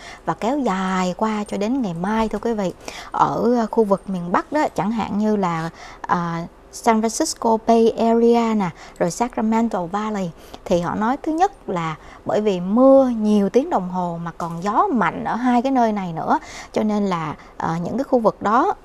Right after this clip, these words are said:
thứ nhất họ vừa đưa ra high wind alert, rồi high flood alert nữa, là không lái xe ở khu vực đó, rồi coi chừng bị, à, đất chùi đó,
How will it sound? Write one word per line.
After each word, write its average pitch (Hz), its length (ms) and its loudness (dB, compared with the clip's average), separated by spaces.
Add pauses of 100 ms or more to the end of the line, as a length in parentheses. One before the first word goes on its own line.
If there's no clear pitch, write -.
(100)
thứ 285 80 2
nhất 339 220 -2
họ - 120 -2
vừa 175 260 -4
đưa 226 280 6
ra 226 260 0
high 233 260 -2
wind 226 240 0
alert, 185 420 0 (300)
rồi 170 220 2
high 247 380 -2 (120)
flood 311 180 2 (180)
alert 190 460 4
nữa, 185 260 -2 (280)
là 170 120 -2
không 247 320 2
lái 277 220 -4
xe 240 320 0
ở 220 280 -2
khu 240 140 -2
vực 190 220 -4
đó, 226 220 -4
rồi 202 100 -8
coi 214 140 -4
chừng 180 280 -4
bị, 180 260 -8
à, 180 140 -4
đất 262 160 0 (160)
chùi 180 280 4
đó, 240 120 -2